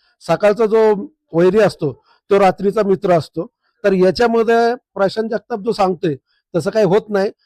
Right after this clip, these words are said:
आणि ते काही संन्यास वगैरे घेणार नाही. फक्त हे राजकीय स्टंट आहे, येणाऱ्या नगरसेवकाला उभं राहायचंय,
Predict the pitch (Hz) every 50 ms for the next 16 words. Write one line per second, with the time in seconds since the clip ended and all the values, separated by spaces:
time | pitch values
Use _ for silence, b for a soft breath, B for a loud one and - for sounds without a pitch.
0 | _ _ _ 151 156 - - 190 190 220 202 - 202 185 196 202 196 165 202 196
1 | 208 208 214 202 160 165 170 170 165 156 147 120 - _ _ _ _ _ _ 170
2 | 160 - - 208 208 208 196 185 180 - - 208 190 - - - 196 196 185 180
3 | 190 208 - _ _ _ _ _ 165 165 170 180 185 190 196 196 196 185 180 190
4 | 190 165 143 196 185 165 190 190 196 196 190 175 175 196 185 160 160 156 - 175
5 | 190